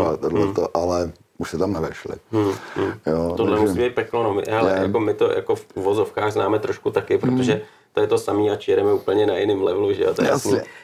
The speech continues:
Speaker 2: Ale když, když třeba bylo, bylo nějaký, eh, nebo nějaká pasáž, něco, co jste natočili, s čím se strašně jako nerad, eh,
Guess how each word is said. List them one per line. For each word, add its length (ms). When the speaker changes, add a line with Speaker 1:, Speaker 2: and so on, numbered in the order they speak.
Speaker 2:
Ale 280
když, 300
když 200
třeba 440
bylo, 220
bylo 200
nějaký, 560
eh, 80
nebo 260
nějaká 320
pasáž, 720
něco, 300
co 80
jste 140
natočili, 640
s 200
čím 240
se 140
strašně 640
jako 220
nerad, 380
eh, 40